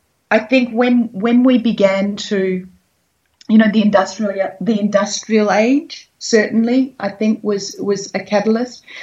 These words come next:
when we started to, um, make things a commodity.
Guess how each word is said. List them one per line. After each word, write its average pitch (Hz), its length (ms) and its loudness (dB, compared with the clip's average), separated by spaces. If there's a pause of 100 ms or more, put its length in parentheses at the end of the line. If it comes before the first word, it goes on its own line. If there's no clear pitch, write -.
(240)
when 214 320 6
we 214 100 4
started 196 600 0
to, 214 280 -2 (260)
um, 180 520 -6 (1300)
make 196 540 0 (1500)
things 226 320 4
a 196 200 -2
commodity. 185 800 -2